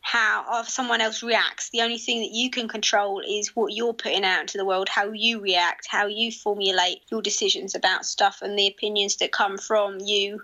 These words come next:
and your emotional responses. That's your responsibility. How someone else reacts to that or what someone else takes from that, that ain't your responsibility. And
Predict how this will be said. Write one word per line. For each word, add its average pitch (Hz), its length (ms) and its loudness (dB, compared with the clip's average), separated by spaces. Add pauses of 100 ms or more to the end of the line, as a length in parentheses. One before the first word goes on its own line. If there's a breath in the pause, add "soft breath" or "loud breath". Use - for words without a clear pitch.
(120)
and 190 460 0 (360 loud breath)
your 226 180 2
emotional 220 440 0
responses. 196 560 -2
That's - 280 0
your 233 140 0
responsibility. - 960 -4 (220 loud breath)
How 240 160 2
someone 269 340 0
else 285 240 -2
reacts 277 380 0
to 262 140 -4
that 285 260 2 (180)
or 208 240 0
what 208 180 -4
someone 240 320 0
else 262 240 -2
takes 262 280 0
from 277 200 -4
that, 294 280 2
that 247 200 4
ain't 233 220 -2
your 208 160 -2
responsibility. 196 1000 0
And 214 460 0